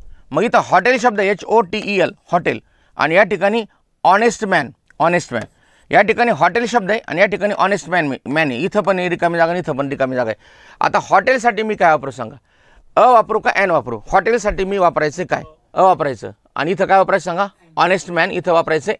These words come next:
एन. मग आता आणखी एक प्रश्न, हे जर वापरलं आपण या ठिकाणी,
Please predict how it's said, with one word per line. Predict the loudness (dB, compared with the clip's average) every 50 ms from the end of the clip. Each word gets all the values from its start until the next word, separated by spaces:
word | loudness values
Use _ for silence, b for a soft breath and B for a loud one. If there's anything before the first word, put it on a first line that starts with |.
| _ -4
एन. | -4 -4 -4 -4 b b b b b b b b b b b
मग | 2 2
आता | 4 4 4 2 2 0 _ _ _ 0
आणखी | 0 0 2 2 2 0
एक | 2 2
प्रश्न, | -2 -4 -4 -6 -12 -16 -16 _ -2 0
हे | 2
जर | 4 4 6
वापरलं | 6 4 4 2 2 2 2
आपण | 2 0 -2 -2
या | -2
ठिकाणी, | -2 -4 -6 -6 -6 -8